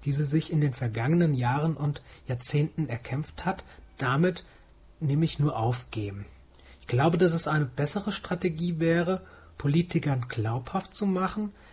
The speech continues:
welche für den Erhalt und die Weiterentwicklung der Demokratie wichtigen Kompetenzen die politische Bildung als Profession vermitteln kann.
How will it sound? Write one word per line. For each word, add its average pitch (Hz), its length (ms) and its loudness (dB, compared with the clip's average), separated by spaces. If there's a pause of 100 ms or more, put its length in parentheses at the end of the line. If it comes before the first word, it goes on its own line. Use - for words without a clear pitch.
(120)
welche 160 600 0 (200)
für - 160 -2
den 147 180 2
Erhalt 156 440 -2
und 165 140 0
die 131 140 0
Weiterentwicklung 147 840 -4
der 139 100 -2
Demokratie 135 760 -4 (140)
wichtigen 190 500 0
Kompetenzen 143 840 -6 (280)
die 131 60 -4
politische 139 480 -4
Bildung 156 400 0
als - 240 -4 (220)
Profession 170 960 8 (320)
vermitteln 131 580 -2
kann. 107 360 0